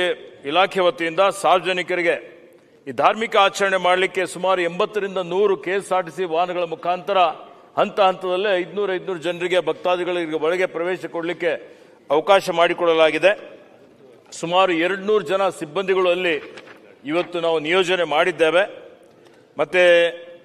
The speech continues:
ಅವಶ್ಯಕತೆ ಬಿದ್ದರೆ ಇನ್ನೂ ಹೆಚ್ಚಿನ ಒಂದು ವಾಹನಗಳನ್ನು ಜಾತ್ರೆ ಸಮಯದಲ್ಲಿ ಉಪಯೋಗ ಮಾಡಲಿಕ್ಕೆ ಅವಕಾಶವನ್ನು ಮಾಡಿಕೊಡ್ತೇವೆ. ಅದೇ ರೀತಿಯಲ್ಲಿ ಇಂಥ ಒಂದು ಭಾಳ ದೊಡ್ಡ ಮಟ್ಟದಲ್ಲಿ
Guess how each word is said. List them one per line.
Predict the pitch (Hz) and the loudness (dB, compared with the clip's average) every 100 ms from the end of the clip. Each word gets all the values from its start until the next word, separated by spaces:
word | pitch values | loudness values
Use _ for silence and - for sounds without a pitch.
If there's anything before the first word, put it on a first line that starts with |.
| - - _ | -20 -20 _
ಅವಶ್ಯಕತೆ | 147 202 208 208 202 | 2 2 2 0 2
ಬಿದ್ದರೆ | 190 185 190 180 | 0 0 0 0
ಇನ್ನೂ | 180 214 | 0 0
ಹೆಚ್ಚಿನ | 180 - 208 | 0 0 0
ಒಂದು | 208 196 185 180 143 - - - - | 2 2 2 2 2 -2 -18 -20 -6
ವಾಹನಗಳನ್ನು | 110 160 185 180 185 180 180 | 2 2 2 2 2 2 0
ಜಾತ್ರೆ | 151 180 180 175 | 2 2 2 -6
ಸಮಯದಲ್ಲಿ | 170 170 170 180 156 - | -4 -2 0 0 0 -4
ಉಪಯೋಗ | 156 135 190 170 | -12 -2 -2 0
ಮಾಡಲಿಕ್ಕೆ | 165 170 170 | -2 -2 -2
ಅವಕಾಶವನ್ನು | 147 - 202 190 185 180 156 | -2 0 0 0 -4 -4 -2
ಮಾಡಿಕೊಡ್ತೇವೆ. | 147 160 160 160 160 170 202 - - - - _ _ _ - | 0 -2 -2 -4 0 2 2 -2 -18 -20 -20 _ _ _ -6
ಅದೇ | 151 214 | 4 4
ರೀತಿಯಲ್ಲಿ | 214 208 208 196 | 4 0 0 0
ಇಂಥ | 185 170 | -2 4
ಒಂದು | 214 202 180 180 147 | 4 4 0 -6 -2
ಭಾಳ | 175 | 0
ದೊಡ್ಡ | 165 185 196 | 0 -4 -4
ಮಟ್ಟದಲ್ಲಿ | 190 175 185 185 | -6 -2 -2 0